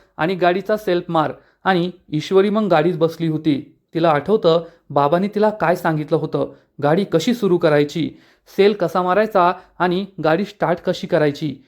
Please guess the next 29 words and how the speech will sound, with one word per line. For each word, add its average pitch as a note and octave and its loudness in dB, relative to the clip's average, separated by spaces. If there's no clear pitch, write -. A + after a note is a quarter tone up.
ईश्वरी E3 0
हे F3+ 4
सगळं E3+ 2
आठवते E3 0
आणि E3 -4
गाडी D#3+ 0
स्टार्ट D3+ -2
करते, C#3+ 0
गाडी F#3 4
सुरू G3 0
होते. E3 0
ईश्वरी D#3+ -2
गणूबाप्पाला D#3 0
म्हणते, E3 -2
गणूबाप्पा, D#3 2
"आज C#3+ 0
ही F#3 0
गाडी E3 2
मी F3 -4
नाही E3+ -2
चालवणार F#3 0
आहे, E3+ 0
तर D#3+ 4
ही F3 0
गाडी F3 2
तू G#3 -6
चालवणार D#3+ 2
आहे. C#3+ 0
मला E3+ 2